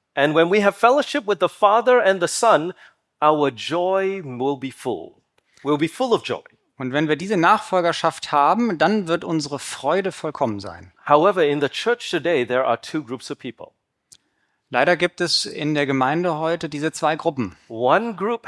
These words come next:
Speaker 1: has true fellowship.
Speaker 2: Die eine hat wirklich die Nachfolge.
Speaker 1: But the other group has false fellowship.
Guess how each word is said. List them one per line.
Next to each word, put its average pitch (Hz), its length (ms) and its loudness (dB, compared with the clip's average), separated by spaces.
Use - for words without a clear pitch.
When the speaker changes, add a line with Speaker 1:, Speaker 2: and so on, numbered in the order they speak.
Speaker 1:
has - 260 -4
true 269 300 -4
fellowship. 151 520 2
Speaker 2:
Die 156 100 6
eine 160 260 4
hat 156 300 0
wirklich 151 580 -2
die 190 120 -4
Nachfolge. 202 800 0
Speaker 1:
But 131 260 0
the 139 180 -2
other 170 320 0
group 156 360 -6
has 120 220 -2
false - 600 -6
fellowship. - 520 -6